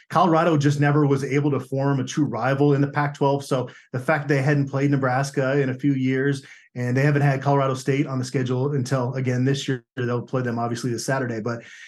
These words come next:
there was, uh, all of this excitement with Coach Prime and all this excitement because of the win over T C U, and it just kind of snowballed into these prices being astronomical. Uh, but, uh,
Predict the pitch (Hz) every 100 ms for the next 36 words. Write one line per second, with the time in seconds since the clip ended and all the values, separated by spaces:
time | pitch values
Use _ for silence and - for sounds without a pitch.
0 | - 147 147 143 127 160 131 127 127 -
1 | _ _ - 156 160 156 131 - 143 143
2 | 143 160 151 127 151 143 - 160 165 175
3 | 170 135 131 135 139 139 143 143 139 127
4 | 131 123 127 131 127 120 143 139 139 143
5 | 143 117 139 139 139 120 127 113 113 -
6 | - - - 156 147 143 143 139 123 117
7 | - 139 143 143 120 104 123 123 127 123
8 | 120 123 135 127 123 120 - - - -
9 | 113 113 110 127 120 - 127 113